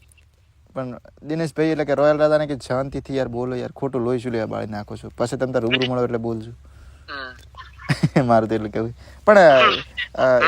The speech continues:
Speaker 1: અ, એ રોયલ રાજાની એ ખજૂરભાઈ આવે કે નહીં?
Speaker 2: હમ.
Speaker 1: એટલે રોયલ રાજાને કે તમે તાર વ્યૂ લ્યો, મજા
Speaker 2: હમ.
Speaker 1: કરો. ખજૂરભાઈ પુણ્યનું કામ કરી રહ્યા છે, ભેગા ભેગા તમે એ પુણ્યનું કામ કરો, વીડિયો બનાવો. પણ
Speaker 2: પણ
Speaker 1: એ કે
Speaker 2: વિરોધ
Speaker 1: મને
Speaker 2: ના કરો.
Speaker 1: મહેરબાની કરીને હવે ફોન ના કરશો, બસ.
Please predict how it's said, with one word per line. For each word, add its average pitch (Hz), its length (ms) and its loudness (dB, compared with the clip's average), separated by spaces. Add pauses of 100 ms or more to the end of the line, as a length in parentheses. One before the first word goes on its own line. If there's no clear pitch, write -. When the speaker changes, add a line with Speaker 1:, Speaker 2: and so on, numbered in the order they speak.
Speaker 1:
અ, - 80 -6
એ 120 300 -4
રોયલ 165 220 6
રાજાની 190 320 6
એ 190 80 2
ખજૂરભાઈ 180 360 0
આવે 208 160 8
કે 160 60 -6
નહીં? 160 120 -12 (640)
Speaker 2:
હમ. 160 160 2 (260)
Speaker 1:
એટલે 123 140 -2
રોયલ 143 200 4
રાજાને 156 260 4
કે 147 80 -2
તમે 147 200 -2
તાર 139 140 4
વ્યૂ 143 180 0
લ્યો, 208 280 0 (420)
મજા 135 200 2
Speaker 2:
હમ. 143 60 2
Speaker 1:
કરો. 165 340 4 (240)
ખજૂરભાઈ 131 340 -2 (360)
પુણ્યનું 156 320 0
કામ 151 160 4
કરી 156 120 4
રહ્યા 165 180 4
છે, 170 80 -6
ભેગા 120 240 0
ભેગા 117 220 2
તમે 123 220 -2
એ 143 40 -2
પુણ્યનું 147 380 -4
કામ 151 180 -2
કરો, 151 280 -4 (460)
વીડિયો 131 200 2
બનાવો. 135 400 -2
પણ 131 40 -20
Speaker 2:
પણ 254 140 4
Speaker 1:
એ 233 80 6
કે - 80 2
Speaker 2:
વિરોધ 311 180 4
Speaker 1:
મને 202 120 2
Speaker 2:
ના 202 200 6
કરો. 190 100 2
Speaker 1:
મહેરબાની 190 340 2
કરીને 170 180 -2
હવે 160 100 0
ફોન 160 240 -2
ના 131 180 -6
કરશો, 107 300 -14
બસ. 110 160 -12